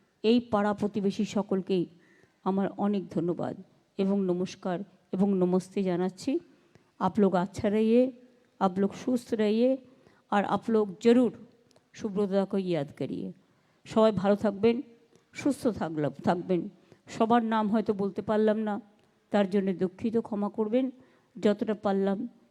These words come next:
ততটা বল-, বললাম। আর বৌদির দুঃখ আজকে সবচেয়ে বেশি,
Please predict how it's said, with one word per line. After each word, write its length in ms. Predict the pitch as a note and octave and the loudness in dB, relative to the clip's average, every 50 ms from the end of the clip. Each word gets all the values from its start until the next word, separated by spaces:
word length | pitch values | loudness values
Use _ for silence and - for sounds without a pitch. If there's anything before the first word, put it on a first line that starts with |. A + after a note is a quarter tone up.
| _ _ _ _ - | _ _ _ _ 0
ততটা 320 | A3 G3+ G3+ A3 - G3 | 0 0 0 0 0 -2
বল-, 260 | F3+ E3 D#3 D#3 D#3+ D3+ D#3+ | 0 0 0 0 -2 0 2
বললাম। 440 | F3 F3+ E3+ D#3+ D3 B2 - - - - _ _ _ - - _ _ _ - | 4 4 4 4 2 0 -4 -6 -10 -16 _ _ _ -20 -20 _ _ _ 0
আর 120 | F#3 G3+ | 2 2
বৌদির 520 | G3+ F#3 G3+ A3 A3+ A#3+ A3+ A3+ B3+ B3 A#3+ - - - - _ _ _ - F#3+ | 2 4 4 6 6 6 4 4 2 2 0 -2 -8 -20 -20 _ _ _ -2 0
দুঃখ 300 | A#3+ A#3+ A#3+ - - B3+ | 0 0 0 -2 -4 -2
আজকে 280 | A3 G#3 - - A#3+ | -2 -2 -2 -2 -4
সবচেয়ে 460 | - - - G3 - - - A#3+ A3+ | -2 -2 -2 -4 -4 0 2 2 4
বেশি, 320 | G#3 G#3+ G#3+ - - C4 | 4 2 0 0 -2 -4